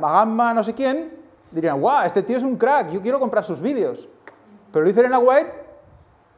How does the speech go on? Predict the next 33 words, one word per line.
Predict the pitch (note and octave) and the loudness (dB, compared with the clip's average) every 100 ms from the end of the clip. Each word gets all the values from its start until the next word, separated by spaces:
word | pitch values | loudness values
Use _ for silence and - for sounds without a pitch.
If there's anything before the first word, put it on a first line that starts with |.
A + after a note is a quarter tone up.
| _ _ _ - | _ _ _ -16
entonces | - D3 G#3 | -10 0 0
que | G#3 | 2
ella | A3 D#3+ | 2 2
es | D3+ | -2
una | E3+ F3+ | -2 0
de | D4 | 0
ellos | D4+ G3 | 0 -2
también, | G3 C4 E4+ E3 - - | -2 0 -2 -2 -10 -14
es | C#3+ | -6
una | F#3+ | -2
infiltrada | G#3 G#3 G3+ G3 A#3+ B3 A#3 A3 | -2 0 -2 0 2 4 4 2
de | G#3+ | 2
la | |
nueva | G#3+ A3 A3+ D#4+ | 0 2 2 2
era. | D4+ D3+ A#2 - - _ _ _ _ _ _ _ _ | 2 -2 -6 -14 -20 _ _ _ _ _ _ _ _
Fijaros | - F3 C4 | -8 -4 -2
qué | D4+ | -2
mensaje, | G#3+ C#3+ C4+ D4 G3+ | -4 -4 -6 -4 -4
qué | F#3+ | -4
palabra, | F3+ D3 C#4 A#3+ A#2+ - - | -4 -4 -4 -4 -6 -14 -4
que | A3 | -4
esta | A#3 C#4+ C#4 | -2 -4 -2
piedra | A#3+ D4 C4 | -2 0 0
mística | F#3 F3+ E4 - - F#3+ - A#3+ C#4+ - | 0 0 -2 -4 -10 -8 -4 -4 -6 -16
se, | - - D#3 C#3 - - _ - _ | -20 -6 -6 -6 -12 -20 _ -20 _
sea | - B3 B3 | -4 -2 0
puesta | B3+ B3 D4+ | -2 2 0
en | B3 | 0
movimiento. | G3+ D3+ F3+ D#4 G3 B2+ G#2+ - - _ _ _ _ _ _ _ - - | -2 -4 -8 -8 -8 -10 -12 -20 -20 _ _ _ _ _ _ _ -20 -12
Que | D#3+ | -10
así | - | -8
sea, | A#3 A#3+ D#4 C#3+ | -2 -2 -2 -8
¿no? | G#3 | -12